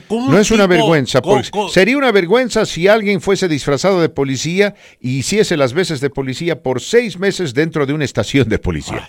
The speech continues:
Speaker 2: Eso
Speaker 1: ya,
Speaker 2: sería
Speaker 1: lo,
Speaker 2: vergüenza.
Speaker 1: lo, lo mandan a arrestar desde
Speaker 2: Esto
Speaker 1: la
Speaker 2: no,
Speaker 1: frontera
Speaker 2: esto
Speaker 1: para que
Speaker 2: no, no
Speaker 1: enfrente,
Speaker 2: sabían, no se
Speaker 1: eh,
Speaker 2: enteraron.
Speaker 1: enfrente a las autoridades del estado de Colorado,
Speaker 2: Mm.
Speaker 1: pero sí se enteran para nada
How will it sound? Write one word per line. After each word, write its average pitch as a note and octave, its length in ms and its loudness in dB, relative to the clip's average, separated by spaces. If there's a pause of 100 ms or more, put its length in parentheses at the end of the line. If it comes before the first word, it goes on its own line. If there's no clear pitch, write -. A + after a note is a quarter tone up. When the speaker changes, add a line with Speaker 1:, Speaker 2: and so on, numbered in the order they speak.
(160)
Speaker 2:
Eso G3+ 180 0
Speaker 1:
ya, A#2+ 80 2
Speaker 2:
sería F#2+ 280 2
Speaker 1:
lo, D#2+ 80 -2
Speaker 2:
vergüenza. A#2 400 2
Speaker 1:
lo, B2 100 -2
lo - 20 -6
mandan E3 320 -4
a D3+ 60 -2
arrestar C#3 560 -4
desde D3 120 -2 (120)
Speaker 2:
Esto G3+ 160 2
Speaker 1:
la - 0 -
Speaker 2:
no, C4+ 140 0
Speaker 1:
frontera B2 180 2
Speaker 2:
esto C#3+ 120 -4
Speaker 1:
para E3 140 0
que A2+ 180 -6 (120)
Speaker 2:
no, C#3 60 -4
no E3 60 0 (140)
Speaker 1:
enfrente, D#3 120 4
Speaker 2:
sabían, G#3+ 420 2
no G3 100 0
se G3 140 -2
Speaker 1:
eh, B2+ 60 -4
Speaker 2:
enteraron. C3+ 400 -2
Speaker 1:
enfrente A#2+ 260 -4
a D3 40 -4
las C3 160 -8
autoridades C3 680 -6
del C3 120 -8
estado C#3 280 -6
de C3+ 80 -12
Colorado, C#3 680 -2
Speaker 2:
Mm. - 80 -20 (120)
Speaker 1:
pero C#3+ 180 -2
sí F3 140 -8
se F#3+ 80 -2
enteran F#3 320 -2
para C#3 180 -2
nada D#3 140 0